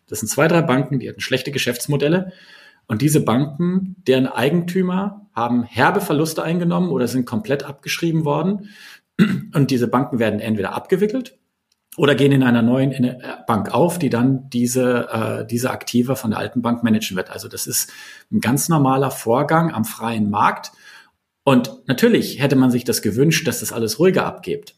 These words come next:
Aber das ist schon, das ist das richtige Outcome, das ist das richtige Resultat. Und dafür muss man sagen, also in dem generell schwierigen Umfeld, das, das wäre, das wäre vor fünfzehn Jahren nicht passiert. Also das, das zeigt eigentlich, wie gut die Regulierung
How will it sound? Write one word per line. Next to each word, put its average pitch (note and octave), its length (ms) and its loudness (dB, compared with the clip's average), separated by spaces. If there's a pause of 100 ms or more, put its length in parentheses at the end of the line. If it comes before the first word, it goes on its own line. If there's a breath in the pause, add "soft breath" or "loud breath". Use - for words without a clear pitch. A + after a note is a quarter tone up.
(120)
Aber A2 320 -2
das - 200 -6
ist C#3+ 120 0
schon, A#2 560 2
das - 180 -8
ist - 200 -4
das - 220 -2
richtige F3+ 420 0
Outcome, F#3+ 360 -2
das G2+ 160 -6
ist - 120 -6
das A2 160 -6
richtige D#3+ 340 -2
Resultat. D3+ 560 0
Und F#2+ 140 -6
dafür F2+ 300 -2
muss D#3 180 -2
man D3+ 120 -2
sagen, C#3+ 480 2
also B2+ 480 0 (540 loud breath)
in C3 140 4
dem B2 100 6
generell D#3 500 2
schwierigen D3 360 2
Umfeld, F3 640 0 (160)
das, - 460 -4
das G#2 240 -4
wäre, A2+ 640 2
das - 220 -4
wäre A2 240 -2
vor G#2+ 120 -12
fünfzehn B2 420 -2
Jahren G#2 220 0
nicht C3 220 -2
passiert. G2 320 -8
Also G#2 220 -2
das, - 360 -8
das - 220 -8
zeigt B2+ 300 -4
eigentlich, A2 500 -2
wie G#2+ 100 -4
gut D#3+ 380 2
die C3+ 60 2
Regulierung D3 960 -2